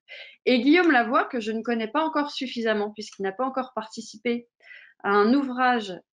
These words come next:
euh, du Aiming Institute, donc j'espère qu'on rattrapera, euh, ça, mais qui est à la tête des opérations, euh, d'Aiming Group, donc, euh, des opérations internationales d'Aiming.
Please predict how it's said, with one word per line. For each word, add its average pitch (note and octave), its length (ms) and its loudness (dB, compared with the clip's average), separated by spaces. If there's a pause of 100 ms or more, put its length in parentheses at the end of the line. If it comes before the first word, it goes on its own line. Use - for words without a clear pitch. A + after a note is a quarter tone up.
(120)
euh, F#3 320 -2
du F#3 120 -2
Aiming A3 360 2
Institute, G#3+ 540 -4
donc F#3+ 180 -6
j'espère F#3+ 380 -8
qu'on G3+ 100 -6
rattrapera, F#3 720 -4
euh, E3 60 -4 (300)
ça, C4+ 440 2 (280)
mais B3 360 4
qui - 160 -8
est C4+ 120 4
à A#3+ 120 6
la G#3+ 140 4 (180)
tête E4 300 2 (120)
des A3 280 0
opérations, A#3 800 -2 (420)
euh, F#3 640 4
d'Aiming B3+ 840 4
Group, G#3+ 360 -2
donc, G#3 400 -6
euh, F#3+ 180 -2
des F#3+ 180 -2
opérations G#3 460 -4
internationales A3+ 680 -2
d'Aiming. F3+ 440 -4